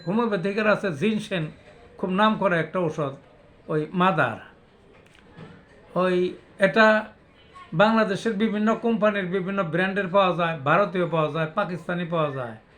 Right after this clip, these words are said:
তারপরে জার্মানিরও আছে। তারপরে ওই যে আমরা ফোর্ট নামক ট্যাবলেট আছে হোমিওপ্যাথিকের, আরও বিভিন্ন কোম্পানির বিভিন্ন ট্যাবলেট আছে, বিচূর্ণ আছে।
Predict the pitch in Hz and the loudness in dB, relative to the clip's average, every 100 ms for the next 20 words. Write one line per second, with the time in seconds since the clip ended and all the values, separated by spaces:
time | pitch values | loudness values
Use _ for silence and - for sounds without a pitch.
0 | _ _ _ _ - 180 165 180 170 165 | _ _ _ _ -8 -4 -2 0 0 -2
1 | - - _ _ _ 156 180 196 208 196 | -8 -18 _ _ _ 0 2 4 2 -2
2 | 165 160 139 143 117 110 _ _ _ _ | -2 -2 -4 -10 -14 -18 _ _ _ _
3 | - - _ _ _ _ _ _ _ _ | -20 -20 _ _ _ _ _ _ _ _
4 | 185 185 185 185 196 190 185 - - - | 0 2 2 2 2 2 -2 -6 -20 -20
5 | _ _ - _ _ _ _ _ _ _ | _ _ -20 _ _ _ _ _ _ _
6 | _ - - 185 180 175 - 156 214 233 | _ -20 -12 -6 -4 -4 -6 0 4 6
7 | 202 196 208 - 208 208 208 202 190 214 | 6 4 4 4 0 0 -2 -2 -2 0
8 | 220 226 196 196 180 151 185 147 147 117 | 2 2 0 0 -2 -4 -4 -6 -8 -12
9 | 110 - - - - _ _ _ _ _ | -14 -16 -20 -20 -20 _ _ _ _ _
10 | _ - - 185 220 233 220 226 226 240 | _ -20 0 2 4 4 2 2 2 2
11 | 233 233 226 226 196 226 208 214 226 220 | 2 2 2 0 0 0 0 2 0 0
12 | 208 190 165 160 - 120 185 240 240 220 | -2 -2 -4 -4 -6 -8 -6 -4 -2 -2
13 | 185 165 131 175 135 | -2 -4 -4 -8 -8